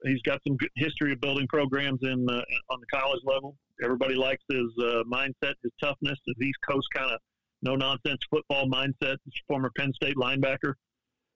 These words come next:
So, um, if he's interested in getting back, I, the way I understand it, the, what I'm hearing is if he were to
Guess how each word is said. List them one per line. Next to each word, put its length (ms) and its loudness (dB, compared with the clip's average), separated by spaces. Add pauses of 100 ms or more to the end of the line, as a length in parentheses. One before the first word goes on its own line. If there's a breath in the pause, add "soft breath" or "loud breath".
(160)
So, 300 2 (100)
um, 460 -2 (800)
if 180 0
he's 200 2
interested 640 0
in 160 0
getting 260 0
back, 240 0
I, 140 -2 (180)
the 80 2
way 200 4
I 180 0
understand 460 -2
it, 100 -8
the, 60 -2
what 200 0
I'm 180 -4
hearing 340 -2
is 200 -6 (480)
if 200 0
he 140 6
were 220 4
to 160 -2